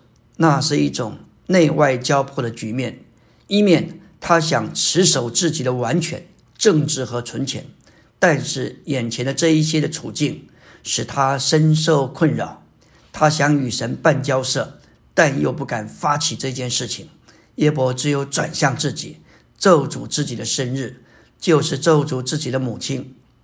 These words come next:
这使他在他的存钱上完全破产。第二重点说到，神的目的是要拆毁那在他自己的完全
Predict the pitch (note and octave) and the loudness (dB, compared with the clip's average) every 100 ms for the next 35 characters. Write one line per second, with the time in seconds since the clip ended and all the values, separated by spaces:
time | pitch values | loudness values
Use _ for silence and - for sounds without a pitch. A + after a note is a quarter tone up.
0 | _ _ _ _ - - D3 - B2 - | _ _ _ _ -10 0 2 2 -2 2
1 | C#3 D#3 D#3 - _ _ - D#3 C3+ - | 2 2 -6 -20 _ _ -2 0 0 0
2 | D3+ C3+ - C3 D#3 A#2+ B2 C3+ B2 - | 0 0 -4 -4 -2 -2 -2 -2 -2 -4
3 | - C3+ C#3+ - G#2+ G#2+ C3 - - - | -4 -2 -2 -4 -10 -8 -8 -8 -14 -20
4 | _ _ _ _ _ _ _ _ _ - | _ _ _ _ _ _ _ _ _ -2
5 | C#3 C3+ C#3+ C#3 C3 A2+ C#3+ C#3+ C#3+ C3 | -2 -2 -4 -4 -4 -4 -6 2 2 4
6 | B2 - - - - - C3 D3 E3 C#3+ | 0 -6 -20 -20 -6 -2 0 2 2 2
7 | D#3 D3 B2 D3 C#3 C3 D3 C#3 C3+ A2+ | 4 2 2 0 0 0 -2 -4 -4 -8
8 | G#2 - D#3+ D3 D3+ C#3 C3 D3 C#3 C#3 | -10 -6 0 2 2 0 0 -2 -2 0
9 | F3+ D#3 C3+ B2 C3 - - C3 C3+ E3 | -2 -2 -4 -2 -2 -2 -2 0 2 0
10 | - A2 | -4 -6